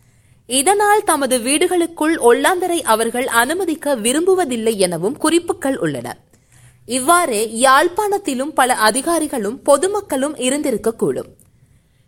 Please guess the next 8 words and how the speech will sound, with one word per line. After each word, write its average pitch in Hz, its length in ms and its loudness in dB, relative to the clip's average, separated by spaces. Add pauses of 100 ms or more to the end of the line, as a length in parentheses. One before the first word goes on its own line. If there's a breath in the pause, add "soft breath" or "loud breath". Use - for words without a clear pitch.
(100)
இதனால் 370 500 0 (120)
யாழ்ப்பாண 302 580 2
பகுதி 320 380 -2
முழுவதிலும் 196 640 -2 (360 soft breath)
ஒல்லாந்தர் 440 540 2
காலத்தில் 330 560 -2
மடங்கள் 277 500 2
என்ற 339 220 -2